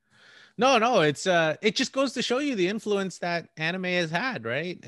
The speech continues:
Oh, in, in North American culture. I was just reading somewhere, it's crazy, but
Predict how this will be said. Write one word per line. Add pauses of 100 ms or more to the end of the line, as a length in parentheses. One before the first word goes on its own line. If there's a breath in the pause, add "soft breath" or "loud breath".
(160)
Oh,
in,
in
North
American
culture. (380 loud breath)
I
was
just
reading
somewhere,
it's
crazy,
but